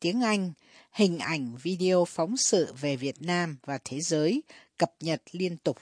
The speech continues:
trong ngày. Quý vị hãy tải ngay về ứng dụng V O A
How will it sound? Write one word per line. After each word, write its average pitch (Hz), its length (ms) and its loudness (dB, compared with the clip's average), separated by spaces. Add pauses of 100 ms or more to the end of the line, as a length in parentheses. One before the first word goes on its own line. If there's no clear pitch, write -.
trong 165 240 -2
ngày. 135 280 -4 (520)
Quý 202 120 0
vị 240 240 -2
hãy - 340 -10
tải 139 220 0
ngay 175 280 -2
về 151 320 2 (340)
ứng 202 260 2
dụng 185 280 4 (200)
V 170 40 -2
O 180 320 4
A 165 60 6